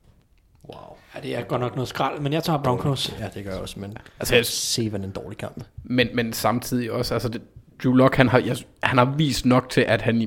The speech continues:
Speaker 3: altså, selvfølgelig ville Elway aldrig blive fyret, men der var ingen i den her verden, der ikke kunne fortælle ham, at Joe Flacco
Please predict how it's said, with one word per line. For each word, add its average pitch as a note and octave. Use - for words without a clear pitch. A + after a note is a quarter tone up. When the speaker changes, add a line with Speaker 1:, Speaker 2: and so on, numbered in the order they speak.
Speaker 3:
altså, -
selvfølgelig A2
ville G#2
Elway G#2+
aldrig G#2+
blive G#2
fyret, A2
men G#2
der G2
var A2
ingen C3+
i B2
den A2+
her A2
verden, A2+
der G#2
ikke -
kunne A2+
fortælle A2+
ham, A2+
at -
Joe G#2+
Flacco A2